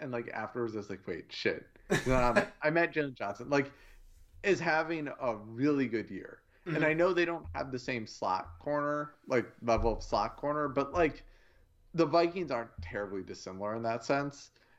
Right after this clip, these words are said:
Speaker 1: Um, I think if I'm the Vikings, that in the pass game is what I'm most terrified of. But I also know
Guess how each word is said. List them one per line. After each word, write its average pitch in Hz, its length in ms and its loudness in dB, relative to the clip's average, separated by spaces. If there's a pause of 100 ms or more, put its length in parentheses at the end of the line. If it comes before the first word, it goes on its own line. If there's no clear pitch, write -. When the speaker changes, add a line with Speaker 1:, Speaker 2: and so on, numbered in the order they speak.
(280)
Speaker 1:
Um, 143 480 6 (440)
I 165 240 4
think 180 220 -6
if 160 60 -2
I'm 139 180 0
the 120 80 -2
Vikings, 113 520 -4 (120)
that 113 400 -2
in 127 120 -6
the 104 100 -4
pass 107 400 -6
game 139 200 -4
is 110 100 -6
what 107 100 0
I'm 92 100 -6
most 95 300 -6
terrified 131 520 0
of. 160 280 2 (640)
But 151 480 4 (440)
I 113 120 -2
also 135 420 0
know 78 420 -12